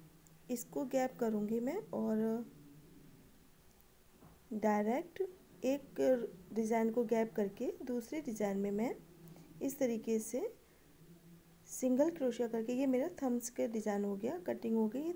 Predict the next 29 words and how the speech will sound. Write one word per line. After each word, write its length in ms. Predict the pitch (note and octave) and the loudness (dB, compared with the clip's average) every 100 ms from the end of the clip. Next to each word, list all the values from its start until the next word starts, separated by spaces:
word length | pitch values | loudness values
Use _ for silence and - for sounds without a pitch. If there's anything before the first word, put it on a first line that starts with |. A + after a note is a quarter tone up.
| B3 | -2
थम्स 220 | A3 A3 | -2 -2
के 140 | - | -2
लिए। 320 | A#3+ B3 F#4+ - - - - - - - - | -2 -2 -4 -6 -16 -20 -20 -20 -20 -16 -10
ठीक 180 | B3+ E4 | -6 -2
है, 100 | D#4+ | -2
आप 60 | |
देख 240 | A3+ A3+ A3 | 0 0 0
सकते 340 | A#3+ A#3+ C4 | -4 -4 -2
हो, 180 | C#4+ A4+ - - - A#3+ | -2 -4 -10 -18 -14 -4
ये 180 | A3 G#3+ | 2 2
देखिए, 540 | G3 F#3+ - G3 A3 A#3+ - - - - - - - | 2 -4 -4 -4 -4 -8 -18 -20 -20 -20 -20 -20 -4
ये 80 | A3 | 2
मेरी 200 | G#3+ D4 - | 2 2 0
थम्स 220 | C#4+ C#4 | -2 -2
के 140 | - B3 | -2 -2
लिए 340 | A3+ A#3 F4+ - - - - A3+ | 2 0 -2 -8 -20 -20 -12 -2
मैंने 240 | A3 A3 | 2 4
इसको 320 | A3+ - A#3 | 2 0 -2
गैप 280 | A3 A3 A3 | 2 2 0
कर 140 | A3 G#3+ | 0 0
दिया 260 | G3+ A3 | 2 0
है। 240 | A#3+ D4+ F#4 | 0 -2 -2
अब 100 | A3 | -2
मैं 140 | G3+ G3+ | 0 0
उसी 240 | G#3 B3 | -2 -4
तरीके 300 | A#3+ A3+ A3 | -6 -6 -4
से 120 | G#3+ | -4
डिज़ाइन 360 | G#3+ G#3 G3+ G3+ | -4 0 0 0
बनाऊँगी 480 | G3+ G3 G3+ A#3 | -2 -2 -2 -2